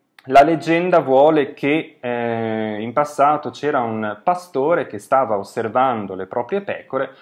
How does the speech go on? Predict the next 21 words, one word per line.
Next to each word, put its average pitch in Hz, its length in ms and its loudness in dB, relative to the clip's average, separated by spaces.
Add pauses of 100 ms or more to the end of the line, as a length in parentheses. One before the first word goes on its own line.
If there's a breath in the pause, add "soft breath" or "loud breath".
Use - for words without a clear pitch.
(220 loud breath)
e 147 140 -4
queste 156 340 -2
tutto 135 220 -6
ad 156 80 -2
un 208 140 -4
tratto 104 340 -2
hanno 117 120 -8
iniziato 117 420 -8
a - 20 -10
fare 127 300 -2
delle 107 180 -6
acrobazie 120 540 -6
che 107 100 -12
neanche 113 480 -4
quelli 117 240 -6
del 98 160 -8
ci-, - 240 -10
del 107 180 -8
Cirque 143 380 -4
du 117 80 -14
Soleil, 135 680 -4